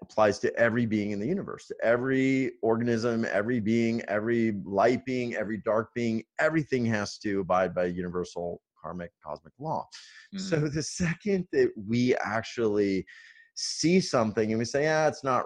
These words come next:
Speaker 1: real," we consent, right? So then the full weight of karma doesn't actually come into effect against that being.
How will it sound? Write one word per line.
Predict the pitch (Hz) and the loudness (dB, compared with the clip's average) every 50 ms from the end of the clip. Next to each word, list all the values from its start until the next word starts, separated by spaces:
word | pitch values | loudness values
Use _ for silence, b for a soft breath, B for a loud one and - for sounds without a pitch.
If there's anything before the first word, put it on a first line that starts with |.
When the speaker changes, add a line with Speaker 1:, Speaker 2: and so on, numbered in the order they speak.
| - 110 | -2 -2
Speaker 1:
real," | 107 120 131 123 107 90 85 87 | 2 4 6 6 6 6 6 4
we | 82 131 170 185 | 2 0 -2 -2
consent, | - - 190 180 - - - 233 208 117 - - _ | 0 -2 -2 -2 -2 0 0 2 2 0 -2 -8 _
right? | - 104 110 113 131 90 | -4 -2 0 0 0 -2
So | - - 143 139 | -2 -2 -2 0
then | 131 151 170 175 | 2 2 2 2
the | 160 - | 0 0
full | - - 165 156 147 | 2 2 4 6 6
weight | 143 143 143 120 | 8 8 6 6
of | 107 98 - | 2 0 -2
karma | - 139 147 160 156 127 98 95 98 | -4 -2 -2 -2 0 0 0 0 2
doesn't | 92 104 107 104 104 113 104 101 92 _ _ _ _ _ _ _ - | 2 2 2 2 2 0 -2 -2 -4 _ _ _ _ _ _ _ -2
actually | 104 107 107 - - 110 113 110 104 | -2 -2 -2 -4 -4 -2 -2 0 -2
come | 95 - 110 104 104 104 | -2 -2 -2 -2 -2 -2
into | 101 - 98 101 95 101 | -4 -4 -4 -4 -4 -4
effect | 98 - - - 101 107 - 104 | -4 -2 0 0 0 0 0 -4
against | 92 90 90 90 - - | -4 -4 -4 -4 -2 0
that | 95 85 - - | 0 0 0 -2
being. | - 185 165 98 67 76 | -4 -4 -4 -6 -8 -12